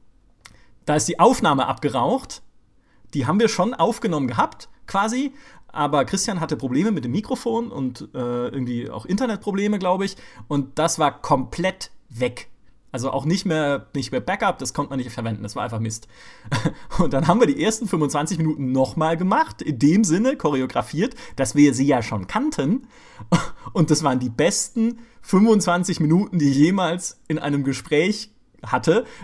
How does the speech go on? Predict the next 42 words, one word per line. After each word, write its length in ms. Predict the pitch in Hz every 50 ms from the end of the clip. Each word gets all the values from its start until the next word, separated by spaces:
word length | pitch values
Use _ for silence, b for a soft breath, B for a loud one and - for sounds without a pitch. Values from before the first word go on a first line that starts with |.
| B
weil 140 | - 139 143
es 80 | 151 -
einfach 320 | - 147 160 - 165 -
so 220 | - - 175 196 208
fließend 680 | - - - 247 302 349 349 - - 254 202 180 -
war, 200 | 147 120 110 104
weil 120 | 127 147
wir 100 | 160 160
wussten 220 | 247 294 - - 262
ja 60 | 202
schon, 140 | - 185 147
was 120 | 139 -
der 80 | 165 147
jeweils 260 | 147 156 143 - -
andere 240 | 185 165 160 143 135
sagt. 380 | 170 233 294 285 - - - b b b b -
Wir 80 | 139 143
haben 100 | 175 185
sogar 240 | 185 - 175 185
noch 220 | 190 180 - - -
halbwegs 720 | 180 233 269 - - - 208 214 220 - - - - - _
unkünstlich 800 | - 226 254 277 262 - - - 214 233 220 - - 202 180 -
gelacht 360 | - 147 156 226 277 - - -
an 120 | - 160
den 180 | 143 175 202 196
Stellen, 420 | - - 160 170 - 247 226 175
wo 120 | - -
irgendwie 180 | 196 220 254 -
der 140 | 151 - -
andere 200 | 170 190 175 147
einen 100 | 135 135
Witz 200 | 233 - - -
gemacht 300 | 226 175 143 131 - -
hat. 120 | 113 B B B B B -
Nur 120 | 147 -
einen 140 | 131 175 190
hat 100 | 190 180
er 60 | 165 160
mir 80 | 160
geklaut, 420 | 135 135 - - 131 135 147 143 -
glaub 240 | 131 113 110 107 131
ich. 160 | 180 -